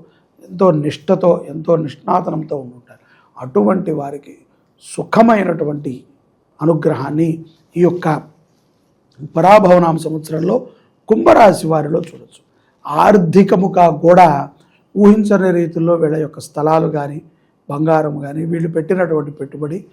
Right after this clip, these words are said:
విపరీతంగా పెరుగుతుంది. కానీ ఇక్కడ వీళ్ళు ఏ పని చేస్తున్నా సరే ఆచితూచి చేయాలి. ఏదో గురువుగారు చెప్పారు, ఈయన మాట తీరు బాగుంది, లేకపోతే ఈయన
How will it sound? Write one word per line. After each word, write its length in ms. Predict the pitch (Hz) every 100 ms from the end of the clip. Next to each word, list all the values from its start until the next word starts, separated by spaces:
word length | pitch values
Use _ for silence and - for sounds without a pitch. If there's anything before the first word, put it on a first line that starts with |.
| _ _ _
విపరీతంగా 760 | 139 202 220 196 160 151 156 - _ _ _ _
పెరుగుతుంది. 380 | 151 127 - 104 _ _ _ _ _
కానీ 520 | - 123 123 190 294 - _ _ _ _ 160
ఇక్కడ 220 | - 202
వీళ్ళు 580 | 185 180 170 147 160 - _ _ _
ఏ 540 | 311 311 294 339 359 320 - 202
పని 180 | 208
చేస్తున్నా 560 | 220 196 180 - 175 165
సరే 280 | - - - _ _ -
ఆచితూచి 600 | 208 220 233 214 202 - -
చేయాలి. 260 | 143 113 117 _ _ _ -
ఏదో 140 | 190
గురువుగారు 380 | 185 190 202 196
చెప్పారు, 720 | 180 165 190 190 202 160 - _ _ 180
ఈయన 100 | 180
మాట 360 | 165 175 175
తీరు 180 | 185 175
బాగుంది, 420 | 156 165 165 165
లేకపోతే 300 | 170 156 160
ఈయన 100 | 151